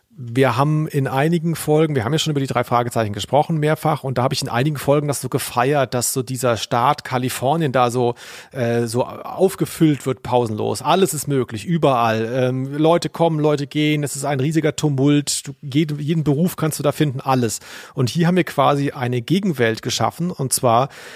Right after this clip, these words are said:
ist das dann eben nicht mehr so eine, so eine Vase, wo alles reinpasst, sondern es ist eigentlich so eine bedrohliche Isolation, in der die da leben, ne? Es ist ein kleiner Küstenort an der rauen atlantischen Küste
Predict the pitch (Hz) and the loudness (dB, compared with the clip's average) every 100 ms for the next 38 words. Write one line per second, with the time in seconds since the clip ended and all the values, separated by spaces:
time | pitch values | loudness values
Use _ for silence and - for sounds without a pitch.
0 | - - 143 - 135 143 139 139 - 143 | -18 -2 0 0 0 2 0 -2 -2 -2
1 | 147 160 165 135 131 123 117 120 110 113 | 0 -2 -2 -2 -2 -2 -2 -4 2 4
2 | 107 135 143 160 147 135 143 135 143 160 | 6 4 2 -2 -2 -2 -2 -2 -2 -2
3 | 160 160 - 139 135 123 - 147 - - | -2 -4 -2 -2 -2 -4 -6 -6 -6 -6
4 | 113 123 165 160 165 - 156 147 135 135 | 0 0 0 0 -2 -2 -2 -2 -2 -2
5 | 131 117 165 185 180 - 156 156 156 147 | 0 4 4 4 2 0 -2 -2 -2 0
6 | 139 - - 175 123 117 117 117 113 107 | 0 0 2 2 2 0 0 2 0 0
7 | 110 107 131 139 135 - 151 165 165 - | -4 -4 -4 -4 -6 -2 0 0 -2 -2
8 | 185 - 180 151 170 - 143 123 113 110 | -2 -2 -4 0 -2 -2 -2 -2 0 2
9 | 135 180 175 - 139 147 139 - - 190 | 4 4 0 0 -2 -2 -6 -10 -4 -4
10 | - 190 | 0 -2